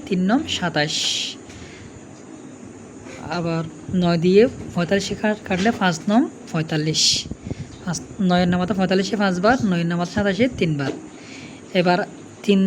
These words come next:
দ্বারা একশত বিশকে ভাগ করতে হবে। তিনের নামাতে বারো হতে যায় চারবার, তিন চারে বারো। আর এখানে একটি শূন্য আছে, শূন্যটা চারের পাশে বসিয়ে দেবো, তাহলে তিনের নামাতা একশো বিশের মধ্যে চল্লিশ বার যায়। তাহলে এখন আমরা, আমরা চল্লিশ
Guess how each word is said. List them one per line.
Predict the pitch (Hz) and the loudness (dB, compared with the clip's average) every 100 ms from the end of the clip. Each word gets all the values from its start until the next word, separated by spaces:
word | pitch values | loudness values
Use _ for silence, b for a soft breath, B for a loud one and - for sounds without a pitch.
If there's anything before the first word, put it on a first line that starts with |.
| 190 | 4
দ্বারা | 208 214 240 | 4 4 4
একশত | 196 - 208 | 2 0 0
বিশকে | 202 190 - | 2 0 2
ভাগ | 185 180 | 0 4
করতে | 208 202 | 2 4
হবে। | 170 170 | 2 2
তিনের | 165 196 202 | 2 2 2
নামাতে | 190 170 175 | 0 0 2
বারো | 175 190 | 4 2
হতে | 196 202 | 2 2
যায় | 220 247 | 4 2
চারবার, | - 180 160 156 - | 2 0 2 -2 -2
তিন | 170 | -2
চারে | 170 185 | 0 0
বারো। | 196 165 147 151 - B B B B | 0 0 -2 -4 -10 B B B B
আর | 175 | -2
এখানে | 170 196 | 0 0
একটি | 202 - | 0 2
শূন্য | 214 220 | 2 2
আছে, | - | 0
শূন্যটা | 196 226 214 208 247 | -2 0 2 2 2
চারের | 220 185 175 | 2 0 2
পাশে | 175 170 | 0 0
বসিয়ে | 196 190 208 | 0 0 0
দেবো, | 196 220 | 2 0
তাহলে | 220 196 240 277 - | 0 2 2 0 -2
তিনের | 180 190 190 | 0 2 2
নামাতা | 190 196 233 | 0 0 2
একশো | 220 - 202 | 0 0 -4
বিশের | 175 190 | -2 -2
মধ্যে | 196 208 | 0 2
চল্লিশ | 240 190 170 156 - | 0 0 -2 -4 0
বার | 202 - - | 0 0 -6
যায়। | 151 143 143 B B B B B | -6 -6 -8 B B B B B
তাহলে | - 185 180 | 0 2 4
এখন | 175 190 | 2 -2
আমরা, | 190 190 208 | -2 -2 -2
আমরা | 208 185 214 262 - - - | -2 0 0 0 -8 -14 -8
চল্লিশ | 147 185 175 196 262 | 0 2 4 6 4